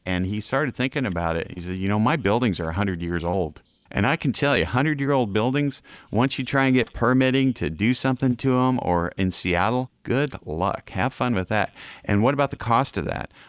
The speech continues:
What about when people move out and you've gotta fix things and you got a hundred-year-old building? So the thing that we were talking about was deferred maintenance.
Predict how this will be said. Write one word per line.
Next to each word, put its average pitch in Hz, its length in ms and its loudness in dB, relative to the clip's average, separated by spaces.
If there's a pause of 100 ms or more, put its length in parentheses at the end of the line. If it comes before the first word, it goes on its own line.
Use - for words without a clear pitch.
What 120 160 2
about 131 160 2
when 123 120 2
people 120 280 2
move 110 240 4
out 113 340 4
and 90 140 0
you've 98 140 -2
gotta 101 180 2
fix - 320 -4
things 90 340 0 (240)
and 104 140 2
you 113 60 4
got 131 100 4
a 98 80 4
hundred-year-old 104 640 0
building? 104 320 2
So - 140 -2
the 95 100 0
thing 160 240 0
that 143 100 2
we 120 120 4
were 98 100 2
talking 113 380 0
about 87 200 2
was 90 200 -2
deferred 104 520 0
maintenance. 82 520 -2